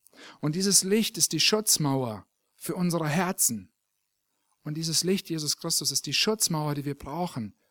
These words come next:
für unsere Stadt, um darin Orte der Begegnung mit Gott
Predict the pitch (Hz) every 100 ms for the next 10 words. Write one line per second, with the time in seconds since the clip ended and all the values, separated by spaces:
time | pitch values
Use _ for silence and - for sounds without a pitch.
0 | _ - 165 190 175 160 139 - 180 170
1 | - - _ _ _ _ _ _ 143 143
2 | 147 175 175 170 147 170 185 - 135 131
3 | _ _ - 143 151 143 180 190 - 135
4 | 127 - 139 - 175 185 -